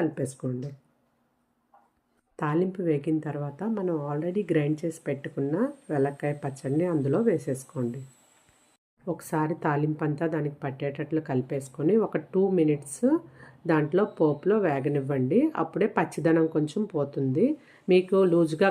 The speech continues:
కావాలి అంటే ఇందులో కొంచెం వాటర్ యాడ్ చేసుకోండి. ఇప్పుడు అంతేనండి,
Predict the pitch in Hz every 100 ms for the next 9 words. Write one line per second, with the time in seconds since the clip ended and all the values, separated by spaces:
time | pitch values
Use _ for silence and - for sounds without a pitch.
0 | 196 170 160 160 165 160 165 254 277 185
1 | 170 180 175 165 156 233 285 214 156 151
2 | 156 208 180 143 147 156 135 - 147 131
3 | 131 143 147 262 311 _ _ _ _ _
4 | _ - 165 160 180 175 165 151